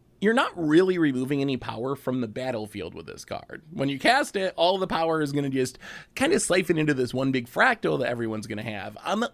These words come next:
other hand, it's a lot easier, I think, for a Simic deck like this Precon to interact with one big creature than it is a whole board full of going wide creatures. We have, like, Rapid Hybridization, we have Beast Within.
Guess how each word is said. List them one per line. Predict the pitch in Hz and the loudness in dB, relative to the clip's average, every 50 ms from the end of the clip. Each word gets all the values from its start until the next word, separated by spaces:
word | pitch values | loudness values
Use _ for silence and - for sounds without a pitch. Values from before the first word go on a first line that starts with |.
| - | -6
other | - 494 554 539 466 427 349 233 | -6 -4 -4 -2 0 2 2 2
hand, | 196 147 143 139 135 131 127 127 131 - - - - - - - _ _ - | 2 0 0 -2 -2 -2 -2 -4 -6 -6 -10 -16 -20 -20 -20 -20 _ _ -4
it's | - - | -4 -2
a | 202 | -2
lot | 214 - - 508 508 - | -2 -2 -2 -2 -2 -4
easier, | - 156 208 233 196 190 180 165 160 147 - - | -8 -8 -6 -6 -4 -4 -2 -2 -2 -2 -4 -4
I | 131 131 | -6 -6
think, | - - 120 120 117 - | -4 -4 -4 -2 -4 -4
for | - - 120 117 113 113 110 107 104 - _ - | -6 -4 -4 -2 -2 -2 -2 -4 -6 -8 _ -8
a | 131 | -8
Simic | 131 - - 254 370 - - - | -6 -4 -4 -4 -2 -4 -4 -4
deck | - 123 98 95 113 - - | -4 -6 -6 -6 -8 -6 -4
like | 139 131 127 | -2 -2 -2
this | 127 123 - | -4 -6 -6
Precon | - - 494 453 - - 135 127 120 117 120 135 - - - - - - | -10 -14 -14 -8 -4 -4 -2 -2 -4 -4 -6 -8 -10 -14 -20 -18 -8 -4
to | - 202 165 | -2 -2 0
interact | 202 208 196 185 175 175 - - | 2 0 2 2 0 -2 -2 0
with | 160 156 147 | 2 2 2
one | 139 131 127 135 143 147 143 139 139 | 2 0 0 0 0 0 0 0 -2
big | 131 117 - 196 226 196 180 | -2 -2 -2 -2 -2 -2 -4
creature | - - 135 127 120 - 117 113 110 110 107 - | -4 -2 0 0 0 -2 -2 -4 -2 -4 -4 -2
than | 139 147 147 139 | 0 0 0 0
it | 123 | 0
is | 147 156 147 143 139 - - | -2 -2 -2 -2 -6 -8 -6
a | 135 135 | -4 -4
whole | 131 - - - 185 180 180 175 160 | -4 -2 0 0 2 4 4 2 0
board | 139 135 - 147 147 160 156 151 | 0 -4 -4 -2 0 0 0 0
full | - 139 135 | 0 -2 -2
of | 127 123 | -2 -2
going | 127 131 131 127 120 | -4 -4 -4 -4 -4
wide | 131 120 135 190 - | -2 -2 -2 -2 -4
creatures. | - 107 104 98 101 110 - 170 | -6 -8 -6 -6 -8 -4 -2 0
We | 165 | 0
have, | 175 185 170 | 0 0 -2
like, | 165 160 143 127 - - - - - - | -2 -2 -2 -2 -6 -12 -20 -20 -6 -2
Rapid | 117 135 127 - 127 110 | -2 0 0 -2 -2 -4
Hybridization, | 123 110 107 104 104 101 101 107 123 143 185 226 240 254 226 - - 214 202 190 180 180 180 - - | -4 -6 -6 -8 -8 -8 -8 -6 -4 -2 -2 -2 -2 -2 -2 -2 0 2 2 4 4 2 0 -2 -2
we | 127 120 | -4 -4
have | 113 107 104 107 - | -4 -4 -6 -8 -6
Beast | - 214 233 247 214 - - | -4 -2 0 0 -2 -2 0
Within. | 233 208 196 180 180 175 170 170 165 165 | 2 2 2 4 2 2 2 2 0 -2